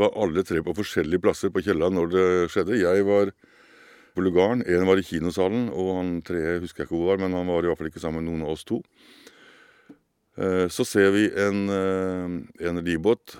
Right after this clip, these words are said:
som ligger, eh, litt bortenfor oss, så vi ble enige om, jeg og han ene, om å svømme bort dit. Når vi kommer bort dit, så er det en åpen pickup, bo-, livbåt, som er full av vann, og det blåste jo storm.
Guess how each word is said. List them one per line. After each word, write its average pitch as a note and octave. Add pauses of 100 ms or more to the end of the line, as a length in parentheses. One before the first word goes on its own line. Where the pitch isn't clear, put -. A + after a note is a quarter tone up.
(120)
som G2
ligger, F2
eh, F2
litt F2+
bortenfor F2
oss, A#2
så F#2+
vi F#2
ble F2
enige D2
om, F2 (260)
jeg E2
og E2+
han E2
ene, E2+
om F2+
å -
svømme E2+
bort F2
dit. - (960)
Når G2
vi G2
kommer G#2
bort G2+
dit, G#2+
så G#2
er F#2
det F#2+
en -
åpen F#2+
pickup, A#2 (160)
bo-, G#2
livbåt, G#2 (320)
som G2
er F#2
full F#2
av F#2+
vann, A2 (420)
og F#2
det G2 (180)
blåste F2+
jo F#2+ (1800)
storm. C#3